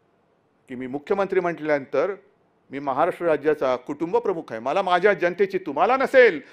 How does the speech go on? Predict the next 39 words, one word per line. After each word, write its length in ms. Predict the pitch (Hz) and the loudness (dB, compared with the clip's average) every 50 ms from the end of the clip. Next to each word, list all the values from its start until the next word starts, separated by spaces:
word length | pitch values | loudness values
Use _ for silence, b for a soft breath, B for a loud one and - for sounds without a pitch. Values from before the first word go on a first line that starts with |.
| B B B - | B B B -8
तुमच्यासाठी 800 | 175 175 170 240 226 202 226 226 202 - 214 220 202 185 170 B B B B _ _ _ _ _ _ _ | -8 2 4 6 6 6 6 2 2 2 -2 -2 -2 -2 -4 B B B B _ _ _ _ _ _ _
महाराष्ट्रातली 580 | 127 147 156 170 180 190 - - 190 190 190 185 | -8 -4 -2 0 0 0 -2 -2 -6 -6 -6 -6
जनता, 380 | 131 151 160 170 170 185 175 165 | -4 -4 -4 -2 -2 0 0 0
देशातली 400 | 147 156 147 - 185 - 170 - | -2 -4 -2 -2 -4 -4 -2 -4
जनता 300 | 160 170 170 - 175 170 | -4 -4 -2 -2 -2 -2
म्हणजे 200 | 175 170 175 165 | -2 -2 -4 -6
मतं 340 | 139 120 139 156 156 - | -4 -4 -4 0 4 4
असतील, 520 | 285 285 254 - - - 208 175 151 147 139 B B B B B B _ | 6 6 4 2 0 -2 -2 0 0 -2 -4 B B B B B B _
पण 140 | - 147 147 | -10 -8 -8
माझ्यासाठी 560 | 143 143 135 143 156 196 - - 180 180 185 | -6 -4 -4 -2 -2 -2 -2 -2 -6 -6 -6
ती 100 | 180 180 | -8 -8
माझ्यासारखी 540 | 165 156 151 151 170 165 165 175 160 135 - | -6 -4 -4 -2 -2 -2 -2 -2 -2 -2 -6
हाडामासाची 600 | 131 123 127 156 165 160 156 147 160 151 - 147 | -4 -2 -2 -2 0 -2 -2 -4 -6 -6 -6 -4
रक्ताची 460 | 127 139 131 - 160 147 - 151 139 | -4 -4 -2 -2 -4 -4 -4 -6 -8
माणसं 420 | 131 123 123 120 120 120 - - 165 | -8 -6 -6 -6 -6 -6 -6 -2 0
आहेत, 220 | 160 147 131 120 - 120 | 2 2 2 2 -2 -4
माझी 260 | 123 127 131 131 165 | -6 -6 -6 -6 -6
ती 120 | 156 165 | -8 -8
माणसं 320 | 143 131 127 131 127 - 175 | -6 -6 -6 -6 -4 -4 -6
आहेत, 100 | 165 - | -4 -4
माझी 180 | 147 143 147 151 | -6 -6 -6 -8
ती 100 | 147 156 | -10 -10
कुटुंबीय 440 | - - 127 - 160 175 175 170 143 | -12 -12 -12 -10 -10 -8 -4 -4 -2
आहेत. 180 | 117 110 107 104 110 | -2 -2 -6 -6 -8
म्हणून 200 | 131 165 196 196 | -8 -6 -6 -6
मी 100 | 185 175 | -4 -4
हे 140 | 185 175 B B B B B B - | -4 -4 B B B B B B -10
उगाच 260 | 131 143 208 196 - | 0 0 0 0 0
नाही 140 | 214 233 233 | -2 0 2
लावून 140 | 240 254 233 | 2 2 2
फिरत, 200 | - 233 233 226 233 | 2 0 0 0 0
माझी 200 | 202 175 170 185 | -2 -2 -2 -2
कुटुंब, 280 | 175 165 160 180 165 156 | -4 -4 -6 -6 -6 -4
माझी 260 | 147 139 131 123 127 | -4 -4 -4 -6 -4
जबाबदारी. 420 | 120 120 113 107 101 98 92 90 - _ _ _ _ _ _ _ _ _ _ _ _ _ _ _ _ _ _ _ _ _ _ _ _ _ _ _ _ _ _ _ | -2 -2 -2 -2 -4 -8 -10 -10 -12 _ _ _ _ _ _ _ _ _ _ _ _ _ _ _ _ _ _ _ _ _ _ _ _ _ _ _ _ _ _ _
पण 80 | 107 - - | -18 -10 -10
तिकडे 200 | 147 139 175 190 | -8 -4 -4 -2
पाडापाडी 440 | 185 190 170 160 156 147 143 127 123 | 0 0 0 0 0 -2 -4 -6 -6
करताय. 320 | - 113 - - - - | -6 -8 -10 -10 -14 -16